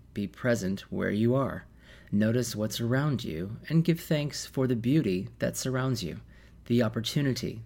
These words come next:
that awaits you, and the health and wealth that is abundant in your life. Practicing mindfulness with gratitude multiple times per day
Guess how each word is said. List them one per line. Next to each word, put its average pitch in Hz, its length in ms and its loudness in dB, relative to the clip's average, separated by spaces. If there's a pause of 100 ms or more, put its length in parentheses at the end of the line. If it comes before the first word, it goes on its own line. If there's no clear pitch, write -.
that 110 100 0
awaits 123 460 2
you, 113 240 -10 (400)
and 104 100 2
the 113 80 2
health 135 480 0 (140)
and 110 240 2
wealth 107 420 -2 (120)
that 110 120 0
is 107 140 2
abundant 101 680 0 (140)
in 104 160 0
your 98 120 0
life. 110 460 -6 (720)
Practicing 131 580 2
mindfulness 113 800 0 (100)
with - 180 -6
gratitude 107 640 -2 (100)
multiple 113 680 2
times 101 400 -4
per - 180 -2
day 87 340 -4